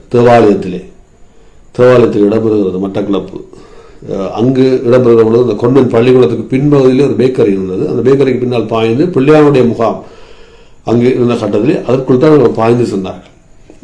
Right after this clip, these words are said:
வருவதற்கு ஒரு வழிகள் இல்லை. இப்படி இதாக இருக்கிற அந்த காலகட்டங்களில் எல்லாம் இவர்களுடைய நடக்கிற பொழுது அங்கு இராணுவ புலனாய்வும் அதோடு தொடர்பு பட்டது. மட்டக்களப்பிலே பட்படி கம்பெனி என்று கூறுகின்ற ஒரு இடம் இருக்கிறது, அதாவது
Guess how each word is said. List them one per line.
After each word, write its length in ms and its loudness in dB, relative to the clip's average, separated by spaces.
வருவதற்கு 600 2
ஒரு 160 -2
வழிகள் 320 0
இல்லை. 260 -2
இப்படி 360 0
இதாக 600 4
இருக்கிற 380 2
அந்த 160 0
காலகட்டங்களில் 840 -4
எல்லாம் 460 -8
இவர்களுடைய 500 6
நடக்கிற 340 2
பொழுது 440 -2
அங்கு 280 -2
இராணுவ 560 4
புலனாய்வும் 480 4
அதோடு 220 2
தொடர்பு 320 0
பட்டது. 340 -2
மட்டக்களப்பிலே 480 2
பட்படி 460 2
கம்பெனி 280 2
என்று 200 0
கூறுகின்ற 420 0
ஒரு 120 -2
இடம் 180 -2
இருக்கிறது, 380 -6
அதாவது 500 0